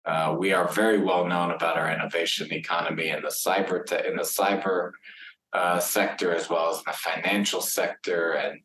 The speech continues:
and chips manufacturing, and even in automobiles, uh, A I for autonomous vehicles and to make our vehicles more sustainable, faster, et cetera, et cetera.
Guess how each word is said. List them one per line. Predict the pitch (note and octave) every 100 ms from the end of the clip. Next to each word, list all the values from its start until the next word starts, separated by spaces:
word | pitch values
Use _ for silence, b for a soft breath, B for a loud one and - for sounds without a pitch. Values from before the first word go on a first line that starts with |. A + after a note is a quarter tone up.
| _
and | E2 D#2 - D2 -
chips | - - A#3+ - -
manufacturing, | G#2+ G2 G2 - F#2 - G2+ F2
and | E2+
even | F#2 G2 F#2+
in | E2+
automobiles, | E2 E2 F2+ D#2 - D2+ D2 C#2+ - - B B B B -
uh, | E2+
A | F2 F#2
I | E2+ E2+ E2
for | - D#2+ D2+ D2+ D2+ -
autonomous | D2+ D2 F2 E2+ D#2 -
vehicles | F#2 F#2 F2 E2+ E2 -
and | - - _ _ -
to | -
make | E2+ E2+
our | E2
vehicles | - - - -
more | - D2
sustainable, | - - F#2+ F2+ F2+ -
faster, | - E2+ E2 - - D#2+ B B B B - -
et | -
cetera, | - G2+ F2+ E2+
et |
cetera. | - - - D2+